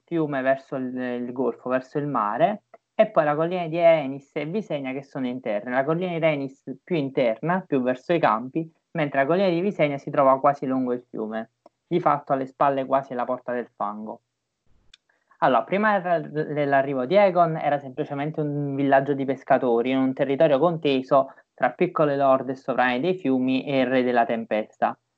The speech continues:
Ricordiamolo, il porto importante della regione era ad Askendil e questo ovviamente ha portato agli eventi che conosciamo bene con il Re Folle, di cui parleremo anche prossimamente, tra l'altro.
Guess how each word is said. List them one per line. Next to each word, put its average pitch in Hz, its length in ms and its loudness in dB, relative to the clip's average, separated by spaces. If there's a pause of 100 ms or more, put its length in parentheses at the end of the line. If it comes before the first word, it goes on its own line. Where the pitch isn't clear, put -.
(180)
Ricordiamolo, 123 640 2
il 123 100 -4
porto 170 300 0
importante 135 560 -4
della 120 140 2
regione 131 580 0
era 127 160 6
ad 123 100 4
Askendil 123 680 -2 (600)
e 156 320 0
questo 156 320 -2
ovviamente 139 720 -2
ha 139 100 -8
portato 135 360 -2
agli 127 160 0
eventi 151 340 -2
che 147 60 -4
conosciamo 143 540 -2
bene 127 280 0
con 123 120 0
il 123 100 0
Re 151 120 0
Folle, 123 320 2
di 123 100 -4
cui 123 100 -2
parleremo 117 500 0
anche 117 240 -4
prossimamente, 113 720 -2
tra 107 120 0
l'altro. - 520 -6